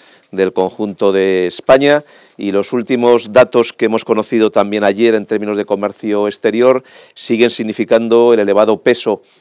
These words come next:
del comercio internacional para nuestra comunidad autónoma y que estamos entre las comunidades que siguen creciendo más que el resto en términos de exportaciones y de saldo comercial. También esto lo tenemos con Estados Unidos, donde el último año exportamos seiscientos veinte millones de euros y también tuvimos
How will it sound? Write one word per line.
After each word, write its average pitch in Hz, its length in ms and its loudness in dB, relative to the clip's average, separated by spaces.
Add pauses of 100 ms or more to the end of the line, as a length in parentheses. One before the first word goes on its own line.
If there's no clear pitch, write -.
(380)
del 98 640 0
comercio 113 380 -2
internacional 104 560 -2
para 98 160 0
nuestra 95 240 -4
comunidad 95 400 -6
autónoma 131 500 -2
y 110 100 -4
que 98 100 -8
estamos 104 400 -6
entre 101 160 -6
las 98 160 -2
comunidades 101 480 -4
que 101 100 -4
siguen 113 300 -2
creciendo 107 440 -2
más 107 200 -4
que 110 60 -4
el 95 60 -4
resto 113 360 -6 (580)
en 95 160 -8
términos 107 460 -4
de 101 160 2
exportaciones 123 1000 0
y 104 40 -2
de 95 80 0
saldo 101 240 0
comercial. 104 500 2
También 113 320 2
esto 127 220 -2
lo 117 80 2
tenemos 110 280 -4
con 104 140 -4
Estados 104 300 -4
Unidos, 143 420 -2 (560)
donde 98 300 -6
el 104 40 -2
último 104 320 -4
año 104 120 -2
exportamos 101 540 -4
seiscientos 101 480 -4
veinte 101 260 -4
millones 98 340 -4
de 110 80 2
euros 123 260 0
y 117 60 -6
también 101 360 -2
tuvimos 107 520 -2